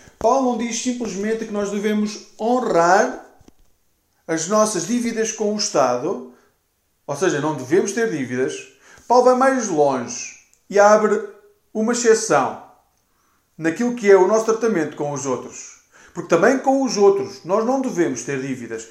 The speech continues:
Porém, como o texto diz, há uma exceção. Vamos ver. O texto,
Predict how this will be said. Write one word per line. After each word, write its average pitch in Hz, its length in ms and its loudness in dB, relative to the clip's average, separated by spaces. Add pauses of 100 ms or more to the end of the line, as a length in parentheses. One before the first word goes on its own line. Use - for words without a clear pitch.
(160)
Porém, 247 280 2
como 247 240 -4
o 220 40 -8
texto 226 220 -4
diz, 226 140 -8
há 220 80 4
uma 202 200 2
exceção. 190 560 -2 (640)
Vamos 214 220 -4
ver. 202 360 4 (800)
O 165 80 -12
texto, 226 640 4